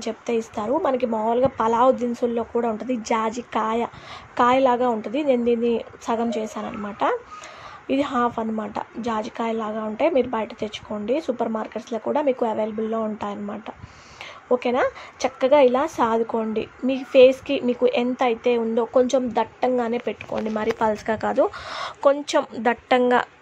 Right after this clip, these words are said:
పెట్టుకుంటే మీకు రిజల్ట్ అనేది బాగా ఉంటుందన్నమాట. And ఇది ఎప్పుడు పెట్టుకోవాలి అనుకుంటున్నారంటే ఇది ప్రతిరోజు నైట్ పడుకోబోయే ముందు అప్లై చేసి పడుకోండి. దీనివల్ల మీకు ఎటువంటి సైడ్ ఎఫెక్ట్స్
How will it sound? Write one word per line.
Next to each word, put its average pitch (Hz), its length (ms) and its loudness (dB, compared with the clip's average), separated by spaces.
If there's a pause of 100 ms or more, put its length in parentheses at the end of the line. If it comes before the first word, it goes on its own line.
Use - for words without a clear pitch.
(160)
పెట్టుకుంటే 240 640 2
మీకు 277 200 2
రిజల్ట్ 254 360 4
అనేది 233 220 -2
బాగా 226 400 0
ఉంటుందన్నమాట. 208 720 -6 (720)
And 277 160 -2
ఇది 277 200 -4
ఎప్పుడు 254 400 0
పెట్టుకోవాలి 247 800 2
అనుకుంటున్నారంటే 226 1000 -2
ఇది 254 160 0
ప్రతిరోజు 247 680 2
నైట్ 233 520 -2
పడుకోబోయే 220 640 0
ముందు 214 540 0 (480)
అప్లై 294 340 4
చేసి 247 340 0
పడుకోండి. 220 640 0
దీనివల్ల 254 580 2
మీకు 254 300 -2
ఎటువంటి 240 460 2
సైడ్ 226 300 -2
ఎఫెక్ట్స్ 226 340 -6